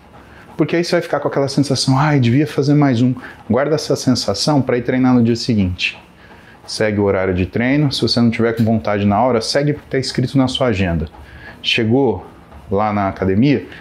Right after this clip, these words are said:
faz o primeiro exercício. Quando fizer o primeiro exercício, você vai ver que fazer o segundo é praticamente natural. Para no terceiro exercício de novo. Sai da academia com vontade de treinar.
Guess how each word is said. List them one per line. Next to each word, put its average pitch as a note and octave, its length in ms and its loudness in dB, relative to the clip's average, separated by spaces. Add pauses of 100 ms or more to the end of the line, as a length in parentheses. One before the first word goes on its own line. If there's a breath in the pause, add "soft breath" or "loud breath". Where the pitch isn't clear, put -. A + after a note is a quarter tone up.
(160)
faz C#3 240 0
o C3+ 40 -2
primeiro C3 340 0
exercício. A#2 680 0 (160)
Quando E3 160 2
fizer D3 320 0
o D3+ 60 0
primeiro B2+ 320 2
exercício, A2+ 540 0 (340 loud breath)
você B2 100 -2
vai B2 100 2
ver A#2+ 40 -4
que - 80 -12
fazer A#2 320 0
o C#3 60 0
segundo B2+ 520 2 (140)
é A#2+ 60 -2
praticamente C3 640 -2
natural. A#2 500 -2 (680 loud breath)
Para C3+ 280 0
no C3 140 4
terceiro A#2+ 480 0
exercício A#2+ 560 0
de A#2+ 120 2
novo. A2 460 2 (120)
Sai - 460 -4 (140)
da A2+ 140 2
academia A2 440 0
com C#3 160 0
vontade A#2+ 520 0
de A#2+ 120 2
treinar. G#2+ 440 -2